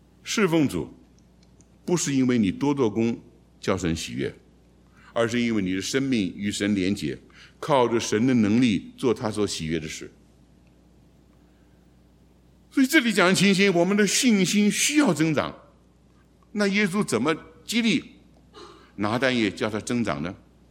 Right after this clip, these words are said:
他说了太大，太重要的事情。我要告诉你，你要看见更大的事。这更大的事是什么？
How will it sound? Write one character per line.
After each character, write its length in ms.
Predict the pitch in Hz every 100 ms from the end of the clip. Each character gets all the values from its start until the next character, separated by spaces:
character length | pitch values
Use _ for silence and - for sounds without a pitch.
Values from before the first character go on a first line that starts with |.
| _ _ _ _ _ _ -
他 140 | 113
说 180 | - 110
了 80 | 104
太 220 | - 104
大， 180 | 98 87
太 220 | - 131
重 160 | 113 110
要 100 | 92
的 60 |
事 120 | 80 85
情。 180 | 65 - _ _ _ _ _ - - - _ _ _ _ _ _ _ _ _ _ -
我 200 | 98 104
要 120 | 104
告 240 | - 107
诉 100 | 95
你， 220 | 85 78 92
你 80 | 90
要 120 | 85
看 220 | - 95
见 120 | 85 80
更 240 | - 104 80
大 160 | 67
的 80 | 60
事。 200 | - - - _ _ _ -
这 120 | 240
更 220 | 269 240
大 120 | 202
的 60 | 165
事 60 |
是 160 | 156 151
什 160 | 123 98
么？ 180 | 120